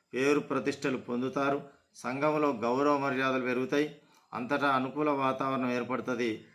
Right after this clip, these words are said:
స్త్రీలు సౌభాగ్యాన్ని కూడా పొందుతారు. బంధుమిత్రులు కలుస్తారు. రాహుబలం వీరికి చాలా అనుకూలంగా ఉంది, చాలా బలంగా ఉంది. మరి కేతువు చూసుకున్నట్లయితే ఉగాది నుండి మే పద్దెనిమిది వరకు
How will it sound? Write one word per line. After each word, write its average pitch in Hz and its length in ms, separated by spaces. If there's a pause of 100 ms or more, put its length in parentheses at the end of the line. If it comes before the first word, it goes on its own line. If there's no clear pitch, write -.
(120)
స్త్రీలు 127 380
సౌభాగ్యాన్ని 127 640
కూడా 131 140
పొందుతారు. 147 640 (300)
బంధుమిత్రులు 127 640
కలుస్తారు. 120 640 (320)
రాహుబలం 117 460
వీరికి 117 540
చాలా 117 320 (280)
అనుకూలంగా 110 500
ఉంది, 120 380
చాలా 120 180
బలంగా 120 360
ఉంది. 95 300 (440)
మరి 117 80
కేతువు 160 440
చూసుకున్నట్లయితే 147 920 (240)
ఉగాది 147 280
నుండి 151 240
మే 135 160
పద్దెనిమిది 139 440
వరకు 131 460